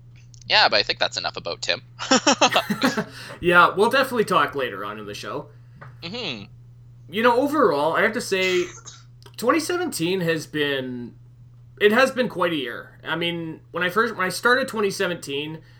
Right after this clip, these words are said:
Speaker 2: the position that I'm in now, I've only been doing that a couple of months, and it was still a learning process for me because I had never done anything like that. Throughout my entire adult life,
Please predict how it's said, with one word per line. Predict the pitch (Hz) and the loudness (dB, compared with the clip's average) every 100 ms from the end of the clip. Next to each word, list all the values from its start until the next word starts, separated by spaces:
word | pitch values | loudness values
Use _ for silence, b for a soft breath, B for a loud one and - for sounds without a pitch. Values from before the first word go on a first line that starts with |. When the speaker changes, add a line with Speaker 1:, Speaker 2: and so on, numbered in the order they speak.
| b b - | b b -14
Speaker 2:
the | 170 | 0
position | 202 196 226 247 220 | 0 0 -2 -4 -2
that | 185 | -2
I'm | 160 | 0
in | 170 156 | 0 0
now, | 127 131 147 | -4 -4 -4
I've | 135 156 | -6 -4
only | 170 165 | -4 -2
been | 156 147 131 | -4 -6 -6
doing | 143 143 147 | -4 -4 -4
that | 151 151 - | -4 -6 -10
a | - | -10
couple | - 175 165 | -4 -4 -4
of | 156 | -4
months, | 139 143 151 - - | -2 -2 -4 -12 -12
and | - 143 139 139 135 135 139 - b b - | -10 -8 -6 -6 -6 -8 -12 -14 b b 0
it | |
was | 196 208 | 0 0
still | - 214 202 190 185 | 2 4 4 2 -2
a | 139 | -6
learning | 143 143 156 | -4 -2 -4
process | 160 151 147 156 139 | -4 -2 -2 -4 -8
for | 143 | -6
me | 147 135 | -6 -6
because | 165 160 101 | -6 -4 -4
I | 127 | -4
had | 160 147 | -4 -2
never | 156 151 147 127 - - - - | -2 -2 -4 -6 -10 -20 -20 -10
done | - 175 311 | -2 0 0
anything | 320 262 196 147 | -2 -2 -2 -2
like | 127 - | -4 -6
that. | 117 87 - - - | -10 -12 -14 -20 -18
Throughout | - 220 202 | -4 -2 0
my | 185 | 0
entire | 165 151 185 165 143 | 0 0 0 0 0
adult | 139 175 110 | -2 -4 -2
life, | 147 240 143 - | -2 -2 -2 -8